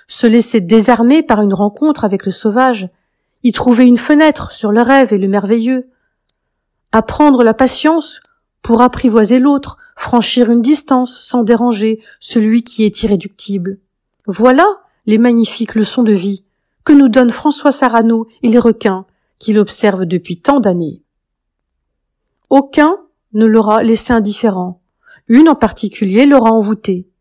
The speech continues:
Lady Mystery, peut-être la source d'un questionnement quasi mystique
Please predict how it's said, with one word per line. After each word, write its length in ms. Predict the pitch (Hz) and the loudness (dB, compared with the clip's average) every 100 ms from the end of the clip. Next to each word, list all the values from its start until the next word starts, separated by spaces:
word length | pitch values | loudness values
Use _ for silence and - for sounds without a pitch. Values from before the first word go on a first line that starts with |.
| _ _ _ _ _ - | _ _ _ _ _ 0
Lady 400 | 214 220 247 247 | 2 2 2 2
Mystery, 640 | 247 - 247 196 175 - _ _ _ - | 2 2 0 -2 -4 -12 _ _ _ -6
peut-être 600 | 196 - 233 - - _ _ _ _ | -4 2 0 0 -14 _ _ _ _
la 140 | 214 | -2
source 360 | 214 - 254 - | -2 -2 -2 -2
d'un 140 | 202 | -4
questionnement 640 | 196 254 - 240 220 208 220 _ - | 0 -2 0 -2 0 -4 -6 _ -2
quasi 320 | 262 240 277 | 2 4 4
mystique 640 | 269 247 - 233 - - | 4 2 -4 -10 -12 -18